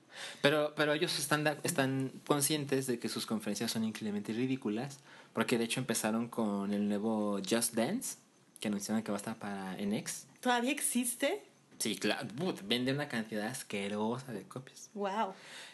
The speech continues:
Speaker 1: Y, y, pues, había gente disfrazada, había una jirafa humana, ¿no? ¿no? Entonces,
Speaker 2: <laughs> Jirafa
Speaker 1: la, la,
Speaker 2: humana.
Speaker 1: la, la anfitriona de la conferencia dijo, "Bueno,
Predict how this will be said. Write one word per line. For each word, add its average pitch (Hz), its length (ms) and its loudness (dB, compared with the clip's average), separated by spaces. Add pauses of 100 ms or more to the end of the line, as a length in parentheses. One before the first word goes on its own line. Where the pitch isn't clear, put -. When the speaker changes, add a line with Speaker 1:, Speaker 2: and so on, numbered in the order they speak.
(220)
Speaker 1:
Y, 117 680 2
y, 123 140 2
pues, - 220 0
había 117 200 4
gente 123 240 -2
disfrazada, 113 1080 2
había 104 300 0
una 110 120 0
jirafa 104 360 -2
humana, 113 680 2
¿no? 104 240 -2
¿no? 139 180 -8
Entonces, 117 340 2
Speaker 2:
<laughs> 277 80 0
Jirafa - 500 2
Speaker 1:
la, 120 100 2
la, 117 60 4
Speaker 2:
humana. 110 220 0
Speaker 1:
la, 110 680 0
la 113 180 2
anfitriona 131 560 2
de 131 80 2
la 113 140 -2
conferencia 110 560 0
dijo, 113 260 0
"Bueno, 226 380 2